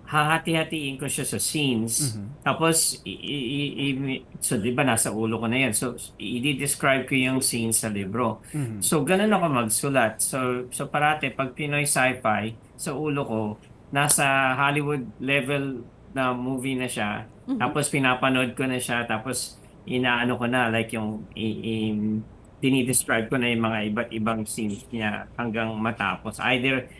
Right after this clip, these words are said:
Speaker 1: kaya kahit magsimula ako yung parts sa huli o sa gitna o sa start, dahil alam ko na na isang movie siya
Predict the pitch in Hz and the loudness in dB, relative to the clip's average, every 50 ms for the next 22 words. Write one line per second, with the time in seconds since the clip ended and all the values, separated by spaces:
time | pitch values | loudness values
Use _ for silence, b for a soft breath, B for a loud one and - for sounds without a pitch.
0 | B B - - 151 165 170 175 170 - - - 170 170 170 170 170 170 160 - | B B -2 0 2 4 4 4 4 2 0 0 0 0 0 -2 -4 -6 -6 -6
1 | - 170 160 160 160 151 147 147 143 - 156 151 147 143 143 139 139 135 135 131 | -6 -6 -4 0 2 2 2 2 2 0 -4 -4 -4 -4 -6 -6 -6 -6 -6 -8
2 | 127 - - - - - - 139 135 135 135 - - - - - - 135 131 127 | -8 -10 -14 -20 -20 -6 0 0 0 2 0 0 -2 -2 -2 0 2 4 4 4
3 | 123 123 123 120 120 - - 165 143 139 131 127 127 127 127 123 - 107 - - | 4 4 2 0 0 -2 -2 0 2 4 4 4 4 2 0 -2 -4 -6 -4 -4
4 | 127 110 127 - - 131 123 117 113 107 - - 107 107 - - 113 110 107 - | -4 -4 -6 -6 -4 0 2 2 2 2 0 -2 -2 -2 -2 -2 -2 -2 -4 -4
5 | - - - 127 - 101 - - - B B B B B B - - - - 131 | -4 -2 0 0 0 0 -2 -6 -10 B B B B B B -20 -18 -4 0 2
6 | 131 143 151 156 156 - 147 151 151 151 147 143 165 151 147 143 139 139 127 104 | 2 2 2 2 0 0 0 0 0 -2 -2 -4 -4 -2 -2 -2 -2 -2 -2 0
7 | 117 - - 143 139 135 135 135 131 127 113 131 127 123 - 113 104 101 98 98 | 0 0 0 0 0 0 0 0 0 0 0 0 -2 -2 -2 -2 -2 -2 -2 -4